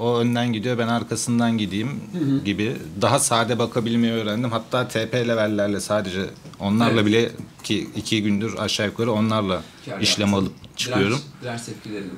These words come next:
Speaker 2: kullanıp.
Speaker 1: Aynen. Ya bu benim için gerçekten hani ben evdeyken ya da buraya gelmeden önce
Speaker 2: Evet.
Speaker 1: çok komplike düşünerekten kendimi sıkıntıya sokuyormuşum.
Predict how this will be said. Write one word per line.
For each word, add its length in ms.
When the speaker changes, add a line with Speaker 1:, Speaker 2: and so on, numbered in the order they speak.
Speaker 2:
kullanıp. 280
Speaker 1:
Aynen. 260
Ya 200
bu 140
benim 220
için 380
gerçekten 540
hani 240
ben 160
evdeyken 460
ya 160
da 160
buraya 200
gelmeden 400
önce 240
Speaker 2:
Evet. 120
Speaker 1:
çok 240
komplike 500
düşünerekten 800
kendimi 320
sıkıntıya 460
sokuyormuşum. 600